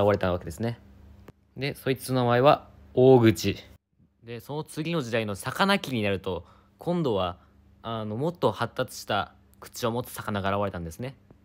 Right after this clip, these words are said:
それが小魚。次の時代は石炭紀です。日本語でよかった、こういうの。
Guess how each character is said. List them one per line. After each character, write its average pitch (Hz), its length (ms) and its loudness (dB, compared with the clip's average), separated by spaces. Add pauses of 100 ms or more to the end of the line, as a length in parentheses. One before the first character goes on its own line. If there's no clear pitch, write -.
(300)
そ - 180 -8
れ 131 140 2
が 165 200 4 (240)
小 123 300 10
魚。 98 420 0 (760)
次 135 240 -6
の 165 120 0
時 113 80 -2
代 107 100 2
は 98 60 2
石 120 200 0
炭 165 160 6
紀 - 80 -4
で 90 100 2
す。 - 180 -14 (100)
日 110 100 0
本 120 140 -2
語 123 80 2
で 120 80 4
よ 123 60 4
か 120 80 -2
っ 107 40 -4
た、 110 120 -4
こ 113 120 -2
う 113 60 0
い 113 60 -4
う - 20 -6
の。 101 160 -8